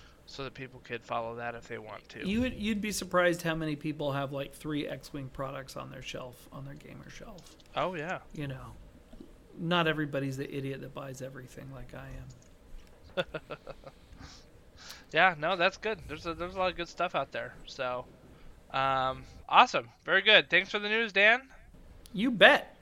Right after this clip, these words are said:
Speaker 1: Uh, we are going to get to our main topic here, which is New Year, New You. We are talking about our resolutions for twenty twenty-two, what we wanna do better, whether that be with ourselves, with our friends, with our family. It's like,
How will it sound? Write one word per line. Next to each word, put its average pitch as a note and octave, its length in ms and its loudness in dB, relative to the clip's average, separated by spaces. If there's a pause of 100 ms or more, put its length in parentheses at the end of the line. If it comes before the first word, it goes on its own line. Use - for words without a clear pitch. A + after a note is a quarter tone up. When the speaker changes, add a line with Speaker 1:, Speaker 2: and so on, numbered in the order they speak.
(260)
Speaker 1:
Uh, C#3+ 480 4
we G3+ 220 -4
are D3+ 260 6
going F#3 320 -2
to G3+ 100 -4
get E3 320 4
to D#3+ 540 -4
our C3 400 2
main C3+ 280 -6
topic D#3+ 420 -4
here, B2+ 260 -10
which C3+ 280 -14
is A#2+ 280 -14
New F3 180 -8
Year, D#3 460 -10 (100)
New E3+ 200 -12 (140)
You. E3 500 4 (480)
We G#3+ 320 4
are E3+ 300 12
talking A3+ 380 4
about E3+ 320 8
our F#3 200 8
resolutions F#3+ 840 2
for C#3 180 -6
twenty A3+ 380 -4
twenty-two, F#3+ 640 -4
what G#3+ 200 2
we A#3+ 120 -6
wanna G#3 280 4
do D#3 220 -4
better, D3 400 0 (400)
whether F3 260 4
that D3 240 4
be D3+ 200 -6
with C#3+ 200 -6
ourselves, E3+ 560 -2
with C3+ 160 -12
our A#2+ 140 -4
friends, G#3 460 -4
with B2 160 -12
our A2+ 180 -8
family. G#3+ 440 -4
It's G#3+ 180 -10
like, B2+ 180 -8